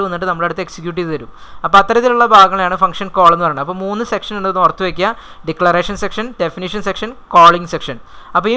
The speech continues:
മൂന്ന് section എങ്ങനെയാണെന്നുള്ളത് നമുക്ക് നോക്കാം. just ഒരു വൺ എക്സ്-, ഒരു simple ആയിട്ടുള്ള ഒരു example, ഇങ്ങനെ ഡ-, ഡ-, dialogues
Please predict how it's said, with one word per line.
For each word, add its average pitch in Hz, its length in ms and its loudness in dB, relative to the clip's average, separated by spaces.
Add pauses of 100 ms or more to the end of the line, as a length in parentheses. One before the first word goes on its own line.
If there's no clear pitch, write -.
(100)
മൂന്ന് 240 260 0
section 226 300 -4
എങ്ങനെയാണെന്നുള്ളത് 190 600 -2
നമുക്ക് 180 240 -6
നോക്കാം. 156 300 2 (340)
just 214 260 0
ഒരു 254 140 -4
വൺ 226 120 6 (180)
എക്സ്-, - 160 -16 (220)
ഒരു 190 80 -8 (100)
simple 220 240 2
ആയിട്ടുള്ള 226 240 2
ഒരു 220 100 0
example, 196 400 0
ഇങ്ങനെ 185 160 -4 (240)
ഡ-, 175 240 -4 (140)
ഡ-, - 100 -4 (2250)
dialogues 190 400 4